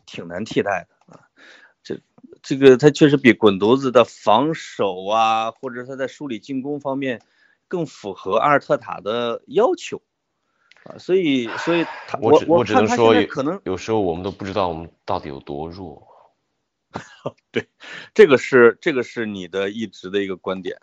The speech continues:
Speaker 1: 就是可能弱到比我们想象中还要弱。
Speaker 2: 对，对。
Speaker 1: 啊，所以连阿尔特塔都得求着扎卡别走，这之前是怎么，是怎么能想象这样一种场景呢？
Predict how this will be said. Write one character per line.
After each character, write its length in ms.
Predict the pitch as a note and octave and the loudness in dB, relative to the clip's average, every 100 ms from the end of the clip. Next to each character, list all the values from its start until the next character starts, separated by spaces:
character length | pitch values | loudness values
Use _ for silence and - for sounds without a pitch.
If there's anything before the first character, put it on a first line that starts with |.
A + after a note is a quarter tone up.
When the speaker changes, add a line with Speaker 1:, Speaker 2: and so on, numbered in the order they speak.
| - | -12
Speaker 1:
就 120 | F#2+ | -10
是 100 | F#2+ _ _ _ | -10 _ _ _
可 140 | - A#2+ | -2 4
能 100 | E3 | 4
弱 220 | G#3 F#3 | 6 4
到 120 | C#3+ | 4
比 160 | - D#3+ | -2 -6
我 80 | C3+ | -6
们 140 | C3+ | -8
想 280 | C#3 G2+ F2+ | -12 -16 -14
象 220 | A#2+ A#2 | -12 -10
中 320 | A#2 A#2 A#2 B2+ | -8 -8 -10 -14
还 220 | - F#2+ | -14 -6
要 120 | A2+ G2+ | -4 -4
弱。 80 | |
Speaker 2:
对， 100 | F2+ | -8
对。 840 | F2+ _ _ _ _ _ _ _ G2 | -12 _ _ _ _ _ _ _ -14
Speaker 1:
啊， 200 | F#2+ F2 _ | -14 -14 _
所 220 | _ - | _ -6
以 20 | E3 | -6
连 540 | D#3+ B2+ C#3 F3 F#3+ | -4 2 4 4 0
阿 160 | - F#3 | -2 -2
尔 80 | E3 | -2
特 160 | F#3 | -4
塔 200 | E3+ G#2+ | -4 -4
都 200 | - D#3+ | -4 -6
得 120 | C3+ F#2+ | -6 -12
求 420 | - - - C3+ | -18 -16 -10 -6
着 100 | E3+ | -6
扎 240 | C3 A#2+ B2+ | -6 -6 -6
卡 180 | - | -8
别 240 | G2 G2 G#2 | -12 -12 -14
走， 220 | G2+ E2+ _ _ _ _ _ _ | -12 -18 _ _ _ _ _ _
这 160 | - | -4
之 220 | G#3 - G#3 | -4 -4 -14
前 320 | - D3+ F3+ | -10 -10 -10
是 120 | G3+ | -14
怎 200 | - A2+ | -10 -8
么， 180 | C3+ E3+ _ | -8 -10 _
是 180 | - G3+ | -14 -14
怎 180 | - B2 | -6 0
么 80 | F#3+ | 2
能 120 | A#3 | 0
想 300 | - C3+ F#2+ | 0 -4 -4
象 220 | - E3 | 0 0
这 100 | D3+ | 2
样 140 | B3+ E3 | 0 0
一 20 | |
种 160 | G#2 F2 | -6 -16
场 340 | - - F2+ | -20 -20 -14
景 140 | A2+ G2+ | -8 -8
呢？ 60 | - | -10